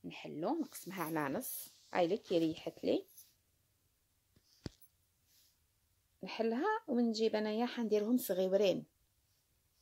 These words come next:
فوالا، جبت انا طابع هكذايا، تحبوا تكبروهم تكبروهم، انا حبيتهم صغيورين هكذا كيكونين صغيورين. فوالا، ودرت العجين حليتها رقيقه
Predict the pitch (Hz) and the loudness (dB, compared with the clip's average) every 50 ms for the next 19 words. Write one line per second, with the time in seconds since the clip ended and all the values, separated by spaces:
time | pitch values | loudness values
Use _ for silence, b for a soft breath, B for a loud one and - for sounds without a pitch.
0 | _ _ - 185 185 170 160 156 165 202 233 - _ _ - - - - - 180 | _ _ -2 2 2 2 2 0 -2 -4 -6 -8 _ _ -16 -16 -10 -6 -6 -4
1 | 175 175 170 - 190 185 180 170 170 170 165 156 156 156 - 147 147 151 202 254 | -2 -2 -2 -4 -4 -4 -2 -4 -4 -4 -6 -8 -8 -6 -4 -2 0 0 0 -2
2 | - - - 220 214 247 240 - - - 165 - 160 160 160 175 262 311 - - | -4 -8 -12 -6 -2 -2 -2 -2 -4 -8 -2 2 4 6 6 6 4 0 -2 -4
3 | - 160 156 151 151 151 151 - - - 214 208 202 - - - 196 196 - 226 | -4 -2 0 2 2 2 0 -2 -2 -2 -4 -4 -4 -6 -4 -4 -4 -2 -2 0
4 | 262 254 220 196 190 B B B B B B B - - 233 214 233 233 233 254 | 0 0 0 -2 -4 B B B B B B B -8 -4 0 2 4 6 6 6
5 | 247 202 190 202 196 175 175 170 - - - 190 185 - - 175 185 190 190 190 | 4 4 2 0 2 4 2 2 2 0 -10 -12 -8 -4 -4 -2 -2 -2 -4 -4
6 | - - 135 139 143 135 139 123 123 120 - - _ _ _ _ _ _ _ _ | -6 -8 -6 -4 -4 -4 -4 -4 -8 -10 -12 -16 _ _ _ _ _ _ _ _
7 | _ _ _ _ _ _ _ _ _ _ _ _ _ _ _ _ _ _ _ _ | _ _ _ _ _ _ _ _ _ _ _ _ _ _ _ _ _ _ _ _
8 | _ _ _ _ _ _ _ _ _ _ _ _ _ _ _ _ _ _ _ _ | _ _ _ _ _ _ _ _ _ _ _ _ _ _ _ _ _ _ _ _
9 | _ _ _ _ _ _ _ _ _ - - 175 175 170 165 160 - - 135 156 | _ _ _ _ _ _ _ _ _ -14 -10 -6 -4 -2 -2 -2 -2 -2 -2 -2
10 | 165 - 196 - - 214 196 196 202 254 269 - - 226 220 226 220 - 226 277 | 0 -2 -4 -2 0 0 2 2 2 2 2 0 -2 -2 -2 -2 0 0 0 -2
11 | 269 269 - - 349 381 359 - 170 143 - | -2 -2 -2 -2 -2 -2 -2 -4 -6 -8 -8